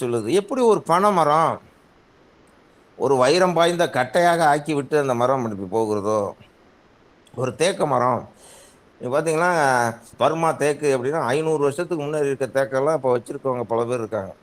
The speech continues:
எங்க தாத்தா காலத்துல இது பண்ணது, அது இரும்பு மாதிரி அப்படியே கிடக்கும்.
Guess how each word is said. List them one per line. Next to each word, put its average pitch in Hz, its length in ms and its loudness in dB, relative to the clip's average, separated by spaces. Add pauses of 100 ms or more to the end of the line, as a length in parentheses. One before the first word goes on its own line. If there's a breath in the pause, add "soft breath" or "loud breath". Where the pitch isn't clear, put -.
(140)
எங்க 107 160 -6
தாத்தா 123 380 0
காலத்துல 127 560 2
இது 113 160 -4
பண்ணது, 104 380 -4 (1200)
அது 117 220 -2
இரும்பு 139 260 0
மாதிரி 139 240 2
அப்படியே 131 260 2
கிடக்கும். 117 380 -4